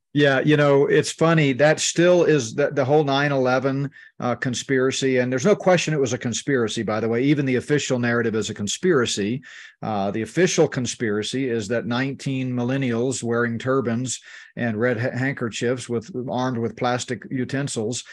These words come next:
were able to bring down the mightiest military in the world on a bright sunny day, uh, when they brought down three high-rise buildings who, that fell, you know, p-, perfectly symmetrically into their own footprint at fee-, free fall sp-, speed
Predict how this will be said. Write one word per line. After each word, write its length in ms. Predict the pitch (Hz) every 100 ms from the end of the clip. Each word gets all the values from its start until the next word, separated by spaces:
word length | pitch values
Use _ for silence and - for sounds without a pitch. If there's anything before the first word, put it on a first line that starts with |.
| - - -
were 180 | 127 120
able 220 | 123 120
to 100 | 123
bring 240 | 113 127
down 180 | 123 120
the 80 | 120
mightiest 440 | 120 123 123 117
military 580 | 127 123 120 131 123 123
in 160 | 120 117
the 80 | 110
world 600 | 117 143 123 120 143 147
on 360 | 113 117 113 113
a 160 | 101
bright 320 | 104 117 127 -
sunny 340 | 135 127 123
day, 560 | 113 143 127 120 147 143 - - -
uh, 380 | 113 113 110 110
when 320 | 113 120 117
they 500 | 117 113 113 113 123
brought 340 | 120 123 123 123
down 240 | 123 120
three 400 | - 131 143 143
high-rise 600 | 123 131 131 127 127 113
buildings 520 | 104 139 151 120 123
who, 120 | 117 120
that 240 | 127 113
fell, 500 | - 127 123 123 - _ -
you 460 | - 135 - 135
know, 160 | 117 101 -
p-, 80 | -
perfectly 500 | - 147 156 143 147
symmetrically 640 | 131 135 127 135 139 135 127
into 140 | 127
their 140 | 120 127
own 100 | 127
footprint 560 | - 135 - 127 123
at 160 | 123 117
fee-, 300 | - 135 131
free 240 | - 135 127
fall 260 | 131 113
sp-, 300 | 110 - 131 -
speed 540 | - 175 135 113 120